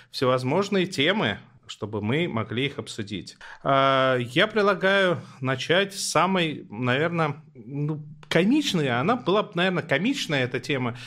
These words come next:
если бы не тот факт, э, что мы живем в этом мире уже давно, и мы, наверно, к, к всему этому привыкли. Собственно говоря, на этой неделе, э, даун-детекторы, э, пронаблюдали, э, то, что в России взялся и просто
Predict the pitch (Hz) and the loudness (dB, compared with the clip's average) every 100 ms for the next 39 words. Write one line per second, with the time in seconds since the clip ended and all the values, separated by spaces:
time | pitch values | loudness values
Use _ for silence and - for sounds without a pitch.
0 | - - 139 185 208 185 156 143 156 151 | -16 -8 0 2 2 0 0 0 0 0
1 | 151 170 - 170 147 135 - 131 131 123 | 2 0 0 0 0 0 -2 0 0 0
2 | 151 175 160 143 123 - 120 143 127 123 | 0 0 0 0 -2 0 0 0 -2 -2
3 | 117 123 123 120 113 117 110 107 139 190 | -2 0 0 0 0 0 0 0 0 0
4 | 117 120 123 117 120 113 107 - - 117 | 0 0 0 0 0 -4 -8 -14 -6 -4
5 | 107 123 120 - - 131 139 131 123 113 | 0 -2 -2 -10 -6 0 0 0 -2 -4
6 | 120 110 123 170 185 180 - - - - | -2 0 0 -2 -4 -4 -10 -20 -18 -2
7 | 202 196 170 151 147 190 175 165 254 180 | 0 0 0 2 4 2 2 0 2 0
8 | 127 151 170 151 127 - 147 127 127 123 | 2 2 2 2 -2 -6 -2 2 2 2
9 | 123 120 160 196 160 120 143 170 - 131 | 0 2 2 2 2 0 2 0 2 2
10 | 120 117 110 120 117 113 110 131 135 135 | 2 0 0 0 2 2 0 0 0 0
11 | 117 123 120 156 160 131 120 117 113 113 | -2 0 2 2 2 2 2 2 2 2
12 | 107 107 _ - 117 - 110 107 101 104 | 0 -4 _ 0 0 0 0 0 -2 -8
13 | 101 117 117 - 175 151 110 - 151 226 | -4 0 0 -2 -2 0 0 0 0 0
14 | - 131 113 113 160 180 107 - 104 151 | 0 2 2 0 0 0 -2 -4 -2 -2
15 | - 110 | -2 -6